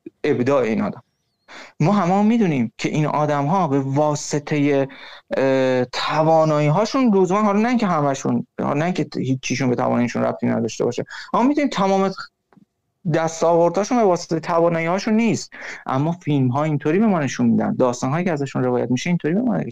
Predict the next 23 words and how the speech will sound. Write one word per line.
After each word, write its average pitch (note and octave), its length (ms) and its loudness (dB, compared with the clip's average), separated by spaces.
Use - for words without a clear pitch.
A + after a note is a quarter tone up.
القا A#2 380 -2
می‌کنن، - 360 -6
کتاب‌هایی D#3 420 0
که G3+ 80 -4
ازشون D3+ 320 -2
نوشته C#3+ 340 0
می‌شه C#3+ 180 0
اینطور G#3+ 220 2
به A3+ 60 0
ما G3+ 120 2
نشون D3 380 0
می‌دن A#2+ 320 2
که - 120 -4
اینها C3 440 0
ویژگی‌های A#2+ 640 -2
شخصیتی B2+ 1500 -4
و A#2+ 200 0
انسانی D3 1080 2
قوی‌تری D3 440 0
نسبت G2+ 320 -2
به G#2+ 60 -4
ما F#2 200 -2
داشتن - 320 -8